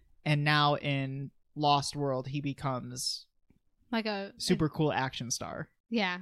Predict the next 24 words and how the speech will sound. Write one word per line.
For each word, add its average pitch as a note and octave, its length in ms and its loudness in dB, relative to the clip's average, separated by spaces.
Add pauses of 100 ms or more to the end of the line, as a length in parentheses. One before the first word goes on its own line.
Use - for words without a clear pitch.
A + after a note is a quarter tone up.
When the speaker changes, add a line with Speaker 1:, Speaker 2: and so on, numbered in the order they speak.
Speaker 2:
that G#3+ 120 -2
was A3+ 220 0
really G3+ 420 -2 (560)
th-, A3 140 -6
a A#3 100 0
change C#4+ 380 0
in A3+ 260 -4
character. F#3+ 720 -8
Speaker 1:
Mm-hmm. D3+ 320 0
Speaker 2:
But B3 240 -2 (120)
in B3+ 160 2
this E4+ 280 0
movie, A#3+ 280 0
when G#3+ 240 0
they A3 140 2
meet B3+ 280 2
back A3+ 260 2
up A3 100 -6
together, G3 460 -2
she's - 260 -6
telling A#3 380 -2
him B3 100 -2
about F#3 340 -2
it. F3 200 -10